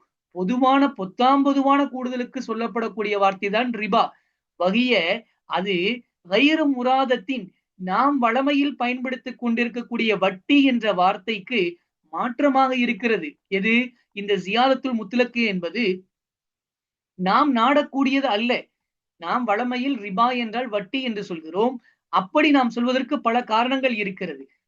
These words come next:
யதார்த்தத்தில் லுகத்து அர்த்தத்திலோ அல்லது ஷரஈனுடைய லுகத்து அர்த்தத்திலோ அல்லது நம்முடைய ஆழ்ந்த சிந்தனையிலிருந்தோ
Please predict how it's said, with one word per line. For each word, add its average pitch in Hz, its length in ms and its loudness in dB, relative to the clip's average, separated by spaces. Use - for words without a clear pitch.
யதார்த்தத்தில் 240 760 -2
லுகத்து 269 420 0
அர்த்தத்திலோ 190 680 -2
அல்லது 175 420 -2
ஷரஈனுடைய 247 680 4
லுகத்து 233 420 -4
அர்த்தத்திலோ 202 560 -2
அல்லது 190 400 -2
நம்முடைய 254 340 2
ஆழ்ந்த 285 280 2
சிந்தனையிலிருந்தோ 214 840 -2